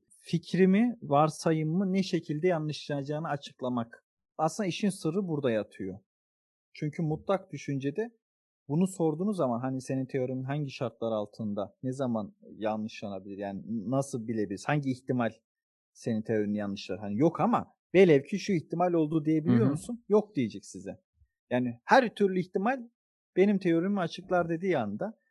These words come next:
Speaker 1: oradan uzaklaşın, koşarak uzaklaşın.
Speaker 2: O artık bilim değil,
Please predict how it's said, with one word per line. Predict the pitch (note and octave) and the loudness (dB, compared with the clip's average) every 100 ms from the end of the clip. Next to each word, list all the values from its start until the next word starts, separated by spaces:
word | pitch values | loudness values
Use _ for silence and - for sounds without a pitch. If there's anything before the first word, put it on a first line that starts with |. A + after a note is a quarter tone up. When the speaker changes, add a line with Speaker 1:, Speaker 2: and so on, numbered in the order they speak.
| _ - | _ -4
Speaker 1:
oradan | D#3+ D3+ G#3 | 2 2 2
uzaklaşın, | E3 E3+ D#3 D#3 C3 A#2 | 2 0 0 -2 -4 -6
koşarak | D3 D3 C#3+ B2 | -4 -2 -2 -2
uzaklaşın. | C#3 D3 A#2+ A2 - A#3+ - _ _ _ - | -4 -4 -4 -8 -6 -8 -8 _ _ _ 0
Speaker 2:
O | |
artık | D3 C#3+ - - | 2 2 -2 0
bilim | D3 C#3 D3 | 0 2 0
değil, | C#3 C3+ | 2 0